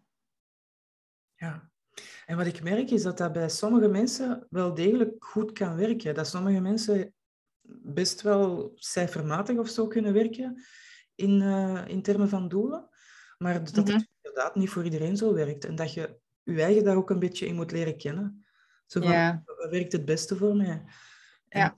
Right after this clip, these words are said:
Speaker 1: dat is dingen, dat is door, en je, je komt dat te weten door het uit te proberen, hè?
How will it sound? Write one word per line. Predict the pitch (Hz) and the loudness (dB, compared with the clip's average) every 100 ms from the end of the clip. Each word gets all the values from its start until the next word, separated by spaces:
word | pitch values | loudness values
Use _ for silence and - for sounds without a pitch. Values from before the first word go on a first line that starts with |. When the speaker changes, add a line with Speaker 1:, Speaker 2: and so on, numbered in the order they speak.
| _ - | _ -12
Speaker 1:
dat | 165 160 | -6 -4
is | 165 160 | -4 -2
dingen, | 175 170 160 - | -2 -4 -6 -4
dat | 151 | -2
is | 165 165 | -2 -2
door, | 170 160 - 135 | -2 -4 -6 -6
en | 156 165 | -2 -4
je, | - - | -6 -12
je | 143 | -10
komt | - 170 | -4 -2
dat | 160 | -2
te | - | -2
weten | 147 165 170 | -2 -2 -2
door | 165 | -2
het | 156 | -4
uit | 151 156 | -6 -4
te | 196 | -6
proberen, | 180 160 156 | -6 -6 -6
hè? | 147 | -6